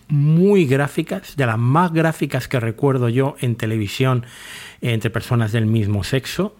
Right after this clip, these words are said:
¿eh? Es, aquí hay genitales, aunque, eh, son en, en pla-, en planos generales,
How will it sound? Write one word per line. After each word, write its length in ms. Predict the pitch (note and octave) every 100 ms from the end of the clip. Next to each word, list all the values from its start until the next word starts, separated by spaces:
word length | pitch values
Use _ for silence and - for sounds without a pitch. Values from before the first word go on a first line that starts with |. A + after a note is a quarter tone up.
| -
¿eh? 960 | A#2+ G3+ D3 B2 B2 A#2 A#2+ A2 G#2+
Es, 360 | F#2+ - - -
aquí 160 | - -
hay 80 | A2+
genitales, 880 | - G#2+ G2+ C3 F3+ A3 F#3+ - -
aunque, 580 | A2 G#2 A2 G#2+ G2+ - - - - - _
eh, 240 | F#3 A2+
son 360 | G2 A2+ G2+ G#2
en, 240 | G#2 G2+
en 80 | G2
pla-, 200 | - A#2+
en 160 | A#2+ G#2+
planos 260 | A2 G#2 -
generales, 640 | A#2 B2+ D#3 G3 A3+ -